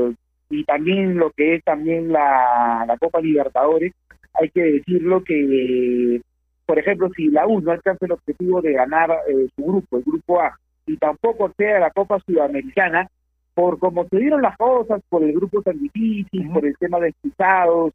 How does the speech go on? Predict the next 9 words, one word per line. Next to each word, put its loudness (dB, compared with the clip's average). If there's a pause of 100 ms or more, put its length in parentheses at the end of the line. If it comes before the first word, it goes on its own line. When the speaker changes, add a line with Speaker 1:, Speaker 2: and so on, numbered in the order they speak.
Speaker 1:
en -4
un -6
momento -4
con -2
muchos -10
jugadores 0
con -4
covid, 0
recordaremos, 0